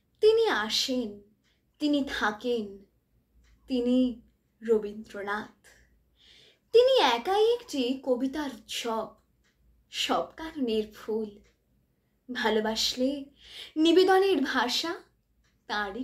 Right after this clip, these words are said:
কবিতা। "সখী, ভালোবাসা কারে কয়?" রাগলেও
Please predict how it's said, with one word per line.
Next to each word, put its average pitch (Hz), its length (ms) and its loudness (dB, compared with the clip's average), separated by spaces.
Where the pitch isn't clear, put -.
কবিতা। 220 580 -6
"সখী, 359 840 2
ভালোবাসা 277 760 0
কারে 233 380 -2
কয়?" 233 380 -8
রাগলেও 277 840 4